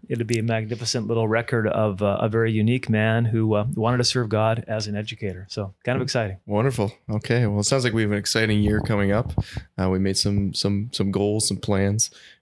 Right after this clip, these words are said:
Speaker 2: in our meetings, uh, both yesterday and, of course, today as well. Uh, Mark, as the executive director, do you wanna kinda, uh, share the vision for the next year of what we hope to accomplish at R P, some of our priorities? What are we looking to do exactly?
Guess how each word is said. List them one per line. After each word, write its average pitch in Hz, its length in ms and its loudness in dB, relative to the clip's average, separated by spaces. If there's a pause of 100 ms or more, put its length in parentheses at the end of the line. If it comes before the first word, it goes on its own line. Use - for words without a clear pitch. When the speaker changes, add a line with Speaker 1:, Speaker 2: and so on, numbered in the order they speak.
Speaker 2:
in 95 120 2
our 95 100 4
meetings, 95 420 2
uh, 87 40 0
both 92 220 0
yesterday 95 440 0
and, 92 240 0
of - 100 -2
course, 90 220 0
today 95 260 0
as 95 140 -2
well. 92 360 0 (380)
Uh, 92 260 0
Mark, 98 320 0
as 95 140 -2
the 98 80 -2
executive 98 340 -2
director, 95 380 -2
do 95 40 -6
you 107 80 2
wanna 107 180 2
kinda, 101 380 -2 (280)
uh, 53 280 -2
share 104 460 0
the 98 200 -8
vision 98 360 0
for - 200 -4
the 95 100 -2
next 92 300 0
year 92 240 2 (340)
of 90 100 0
what 98 140 2
we 92 80 2
hope 98 180 0
to - 120 0
accomplish 90 360 0
at - 80 0
R 87 140 2
P, 90 200 -2
some 87 200 0
of 101 100 -4
our 85 120 0
priorities? 104 600 0 (380)
What 101 120 0
are 95 40 2
we 95 80 2
looking 92 240 2
to - 40 -2
do - 180 -2
exactly? - 460 -2